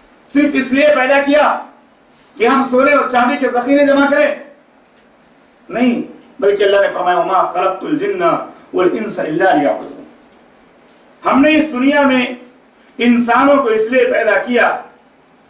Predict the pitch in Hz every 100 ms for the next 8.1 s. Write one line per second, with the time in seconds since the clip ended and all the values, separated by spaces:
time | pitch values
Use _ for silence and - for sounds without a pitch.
0 | _ - 240 277 302 285 220 220 247 240
1 | 208 202 202 226 240 214 202 202 190 175
2 | 170 147 139 127 - - _ _ _ _
3 | _ - - 208 202 202 196 196 185 202
4 | 208 202 190 190 175 202 226 214 143 -
5 | - - _ _ _ - - 226 240 240
6 | 208 214 214 202 202 - 269 254 233 226
7 | 202 - - - _ _ - 185 226 233
8 | -